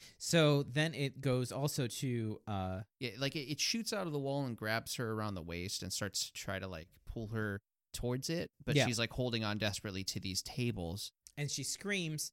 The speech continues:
Speaker 2: Mm-hmm.
Speaker 1: and then it cuts back to
Speaker 2: Shotaro hears
Speaker 1: Shotaro,
Speaker 2: the scream.
Speaker 1: who is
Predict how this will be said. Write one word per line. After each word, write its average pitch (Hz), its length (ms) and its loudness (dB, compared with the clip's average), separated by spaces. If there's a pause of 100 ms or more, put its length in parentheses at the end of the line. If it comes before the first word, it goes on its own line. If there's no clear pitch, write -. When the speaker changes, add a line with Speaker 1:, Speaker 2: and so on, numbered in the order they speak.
(100)
Speaker 2:
Mm-hmm. 90 360 -8
Speaker 1:
and 131 320 0 (140)
then 160 120 2
it 151 80 -4
cuts 156 220 2
back 135 300 0
to 123 300 0
Speaker 2:
Shotaro 104 580 0
hears 120 160 4
Speaker 1:
Shotaro, 170 140 10
Speaker 2:
the 170 500 6
scream. 101 220 -2
Speaker 1:
who 202 220 4
is 156 380 2